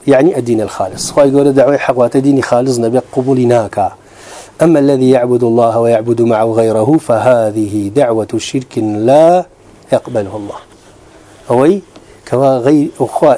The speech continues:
لقل خوايا غير خوا ببرست دعوة بك هتشيش جورك لبشكان عبادة رد كاتو أو أخوي تبارك وتعالى لقبولناك. وقوله: «والذين يدعون من دونه»، يعني أواني كعبادة كان بوكري لغير خواي تعالى،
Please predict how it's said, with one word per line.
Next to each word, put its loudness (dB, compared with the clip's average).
لقل 0
خوايا 0
غير 2
خوا 2
ببرست -2
دعوة 2
بك -6
هتشيش -2
جورك 0
لبشكان 0
عبادة 0
رد -2
كاتو -2
أو 2
أخوي -2
تبارك -2
وتعالى 0
لقبولناك. -6
وقوله: 4
«والذين 2
يدعون 2
من 4
دونه»، 4
يعني 2
أواني 0
كعبادة 0
كان 2
بوكري 0
لغير 0
خواي -2
تعالى، 2